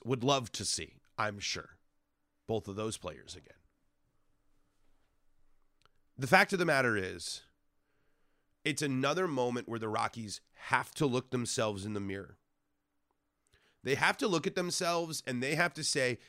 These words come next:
"If we are able to create and build an exciting young roster that does what the Diamondbacks do, you have to be willing to do what they're doing right now." You have to be willing to do what they did in the middle of the season. Remember what Millard Thomas told us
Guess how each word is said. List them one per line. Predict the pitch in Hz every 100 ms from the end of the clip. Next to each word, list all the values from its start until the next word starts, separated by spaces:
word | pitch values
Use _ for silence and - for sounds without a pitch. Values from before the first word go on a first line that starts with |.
| -
"If | 139 107
we | 185 254
are | - 170 156 - - _ _ _ _ -
able | 139 156 123
to | - 127
create | - 131 127 135 -
and | 123 110
build | 104 120 113 110 101 -
an | 123
exciting | 107 - 135 135 131
young | 123 120
roster | 113 113 - 113
that | 110 95
does | 117 110
what | 107
the | 107
Diamondbacks | 104 104 117 123 131 -
do, | 135 - - -
you | 131 226
have | - 190 196
to | -
be | 175 185
willing | 143 160 160 139
to | 147
do | 92 139
what | 139 120
they're | 117 123
doing | 98 113 117 104
right | 101 107
now." | 98 98 - _ _ _ _ _ _ _ _ _ _ - _ -
You | - 170
have | 170
to | -
be | 160 160
willing | 131 151 170
to | 165
do | 131 139
what | 165 147
they | 147
did | 156 165
in | 165
the | 165
middle | 160 170
of | 165
the |
season. | - 208 160 113
Remember | - 139 160
what | 160
Millard | 143 160 156
Thomas | - 160 175 160
told | - 120
us | 110 -